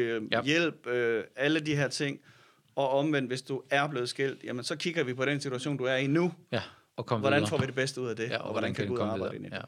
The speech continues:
Speaker 2: præcis.
Speaker 1: Ja.
Speaker 2: Godt sagt.
Speaker 1: Så og det
Speaker 2: vi
Speaker 1: kunne der siges meget mere om.
Speaker 2: <laughs> Ja, det er rigtigt.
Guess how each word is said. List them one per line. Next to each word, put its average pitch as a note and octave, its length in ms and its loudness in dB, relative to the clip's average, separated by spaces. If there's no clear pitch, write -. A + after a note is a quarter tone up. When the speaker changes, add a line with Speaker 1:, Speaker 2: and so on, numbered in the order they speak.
Speaker 2:
præcis. G2+ 380 -10
Speaker 1:
Ja. C3+ 120 -18
Speaker 2:
Godt C#3+ 180 2
sagt. D#3 300 0
Speaker 1:
Så - 160 4
og D3+ 60 10
det D3 60 8
Speaker 2:
vi D3 60 8
Speaker 1:
kunne - 80 8
der D#3 60 6
siges D#3+ 200 4
meget D#3+ 240 4
mere E3 160 6
om. D#3+ 80 6
Speaker 2:
<laughs> D3 480 8
Ja, D3 140 8
det C#3+ 100 4
er A#2+ 60 6
rigtigt. A2 280 2